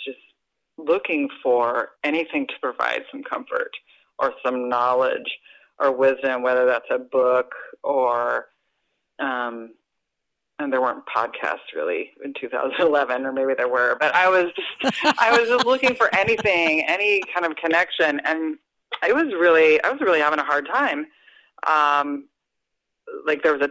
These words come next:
tiny bookstore in town, and their section on grief was maybe, like,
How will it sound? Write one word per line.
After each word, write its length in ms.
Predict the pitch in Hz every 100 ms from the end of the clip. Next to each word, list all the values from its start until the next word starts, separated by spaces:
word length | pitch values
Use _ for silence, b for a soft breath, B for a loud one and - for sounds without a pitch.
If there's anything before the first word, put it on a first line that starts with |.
| -
tiny 180 | 175 156
bookstore 640 | 151 - - 165 151 147
in 140 | 147 147
town, 540 | 156 147 143 143 147
and 280 | 131 135 131 -
their 160 | 135 139
section 260 | 147 - 156
on 140 | 135
grief 300 | 127 131 135 139
was 80 | 143
maybe, 180 | 139 131
like, 140 | 127